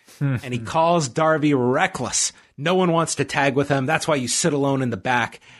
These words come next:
Speaker 2: Now you're at home, and the next time you're here, Darby, I'm gonna beat your ass. This I found, I, I was, uh, I was less enthused with the Ricky Starks, uh, dress up last time.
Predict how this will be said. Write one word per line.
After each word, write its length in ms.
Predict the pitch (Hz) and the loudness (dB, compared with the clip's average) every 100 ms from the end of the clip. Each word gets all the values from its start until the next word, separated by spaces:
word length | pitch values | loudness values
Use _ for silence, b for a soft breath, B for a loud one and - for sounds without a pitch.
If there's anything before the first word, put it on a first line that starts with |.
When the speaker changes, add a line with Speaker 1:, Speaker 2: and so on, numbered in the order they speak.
| B | B
Speaker 2:
Now 280 | 147 175 185 | -2 2 4
you're 240 | 170 165 | 4 2
at 80 | 147 | 2
home, 440 | 127 147 143 139 131 B B | 0 2 2 0 -4 B B
and 140 | 107 | -8
the 60 | 107 | -4
next 340 | 113 143 - | -2 0 0
time 260 | - 143 135 | 0 2 2
you're 120 | 127 | 0
here, 180 | - 135 | 2 0
Darby, 540 | 120 131 131 131 123 B B B | 2 4 4 4 0 B B B
I'm 200 | 123 127 | -6 -4
gonna 300 | 113 95 85 _ - | -4 -4 -8 _ -6
beat 240 | 147 143 | -6 -4
your 180 | 139 104 | -4 0
ass. 480 | 101 92 87 - - _ _ _ _ - | 0 0 -2 -4 -4 _ _ _ _ 0
This 180 | 247 | 2
I 100 | 226 | 2
found, 320 | 180 180 170 160 | 0 0 0 0
I, 180 | 170 175 | 0 0
I 240 | - 196 | 0 -2
was, 320 | 214 196 - | 0 0 0
uh, 380 | 160 143 131 120 - _ _ _ - | 0 2 0 -2 -8 _ _ _ -4
I 80 | 170 | 0
was 140 | 143 | 0
less 320 | 135 165 - | 0 0 -2
enthused 600 | - 127 143 139 151 151 | -6 -4 0 2 2 0
with 160 | 127 - | 0 0
the 220 | 120 117 | 0 0
Ricky 280 | 143 147 131 | 0 0 0
Starks, 720 | - - 123 135 - - - | 0 2 2 0 -6 -10 -8
uh, 400 | 127 113 104 101 92 b | -4 0 2 0 -2 b
dress 300 | - 143 143 | -2 0 4
up 260 | 156 135 - | 2 0 -2
last 280 | 127 135 - | 0 2 2
time. 360 | 151 151 160 | 2 4 2